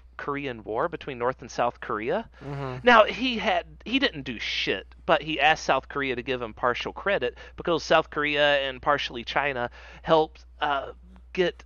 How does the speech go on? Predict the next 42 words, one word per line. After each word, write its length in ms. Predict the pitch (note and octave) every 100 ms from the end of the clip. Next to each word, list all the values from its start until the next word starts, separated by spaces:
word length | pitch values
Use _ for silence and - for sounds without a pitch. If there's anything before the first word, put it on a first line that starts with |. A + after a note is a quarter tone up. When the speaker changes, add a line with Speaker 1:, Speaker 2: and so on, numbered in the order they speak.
| - -
Speaker 1:
talks 360 | E3+ D3+ -
between 280 | D3+ - D3+
North 220 | B2+ C3+
and 100 | D3
South 280 | - C3 -
Korea 340 | - C3 A2+
going 400 | G2+ G#3+ A3+ A#2
again. 460 | G#2 - A2+ A2 G#2+ - -
However, 400 | - E3+ G3 F3+
while 260 | C#3 D3+ F3
they 160 | D3+ D#3+
were 100 | C#3+
doing 340 | D3 D3 B2
that, 220 | C#3 D3
Trump 380 | - D3 C#3+ -
was, 380 | C3 A#2 G#2+ -
like, 280 | D3+ B2+ B2+ -
ranting 480 | B2+ C3+ C#3 D3 A#2+
and 100 | A2+
raving 260 | B2+ C3
on 140 | A2+ A2
Twitter, 380 | - C4 F#3
making 300 | C3 D3 D3
fun 200 | - D#3
of 120 | B2+ -
Kim 200 | D3+ C3+
Jong-un, 540 | C3 A2+ - F#3+ F3 - -
but 120 | C4+
he 160 | A#3+ D4+
makes 280 | B3+ B3 -
fun 220 | A3 G#3+
of 180 | F3+ -
hundreds 640 | - - - A#3 D#3+ C#3+ D3
and 160 | C#3+
hundreds 540 | B2 F#3 G#3+ C#3 B2+ C3
of 80 |
people. 340 | - C3+ - A2+
Before 380 | C3 - A3+ A3+
he 100 | A3
was 160 | F#3
elected 480 | D#3+ F3 G3 - B2+
president, 500 | - G#3 G3 D#3